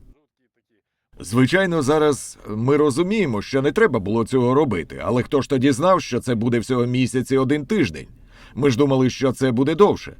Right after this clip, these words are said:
І ми почали думати, як далі інших вивозити. Мавпи просто були першими.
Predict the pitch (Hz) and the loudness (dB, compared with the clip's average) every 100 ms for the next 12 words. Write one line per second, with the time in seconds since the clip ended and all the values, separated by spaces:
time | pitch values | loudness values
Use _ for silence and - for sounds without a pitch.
0 | - - - 254 254 226 180 156 151 156 | -20 -16 -8 -2 -2 0 0 2 2 2
1 | 156 139 85 147 160 143 131 110 87 117 | 2 -2 0 0 2 0 2 0 2 2
2 | 120 123 160 190 131 101 98 139 135 98 | 2 0 -2 -4 -4 -8 0 2 4 0
3 | 87 78 78 - 185 214 - 175 139 135 | -4 -12 -12 0 2 2 0 -2 -2 0
4 | 139 - 139 147 160 202 107 - 71 | 0 0 0 0 0 0 -2 -8 -14